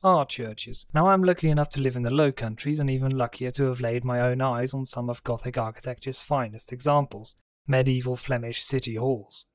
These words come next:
These buildings look drastically different to Gothic churches, but we can also see similarities. Shad already mentions the focus on the vertical, which is not always as pronounced in Gothic non-church buildings, but often still present.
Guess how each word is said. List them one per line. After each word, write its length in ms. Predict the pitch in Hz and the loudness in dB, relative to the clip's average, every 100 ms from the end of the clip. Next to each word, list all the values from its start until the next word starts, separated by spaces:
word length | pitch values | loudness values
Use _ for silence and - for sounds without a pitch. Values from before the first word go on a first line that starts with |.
| - | 2
These 180 | 180 | 4
buildings 420 | 165 175 165 160 156 | 6 6 8 4 2
look 160 | 147 | -2
drastically 600 | 131 156 151 - 127 127 | 4 4 4 -2 -6 -4
different 340 | 127 139 - 117 | -2 -2 -2 -8
to 80 | 120 | -6
Gothic 360 | 120 117 120 | -6 -6 -8
churches, 420 | - 120 110 156 | -6 -6 -4 -6
but 140 | - 165 | -2 2
we 100 | 165 | 2
can 120 | 175 | 2
also 280 | 170 156 151 | 2 2 0
see 180 | - 127 | 0 -4
similarities. 840 | - 120 131 196 156 - 110 - | -2 -2 2 2 2 -2 -6 -8
Shad 300 | - - 147 | -4 4 4
already 200 | 131 127 | 4 2
mentions 460 | 135 151 160 - 123 | 2 2 2 0 -6
the 80 | 131 | -2
focus 340 | 139 131 - | 0 0 -2
on 120 | 135 | -4
the 80 | 127 | -2
vertical, 560 | 120 147 135 - - 151 | 2 4 4 0 -2 0
which 180 | 156 139 | 0 -2
is 80 | |
not 180 | 139 143 | 0 0
always 380 | 151 143 123 120 | 2 2 0 -6
as 100 | 120 | -8
pronounced 600 | - 139 127 113 117 - | -4 0 0 -2 -6 -4
in 160 | 123 123 | -4 -4
Gothic 420 | 120 - 123 - | -4 -4 -8 -4
non-church 800 | 127 120 117 117 160 131 113 - | -4 -2 -4 0 4 4 2 -6
buildings, 400 | 120 127 170 - | -6 -4 -6 0
but 160 | 160 | 2
often 260 | 151 139 151 | 2 0 -4
still 240 | - 113 | -4 -8
present. 560 | 113 170 175 135 110 | -6 2 2 2 -8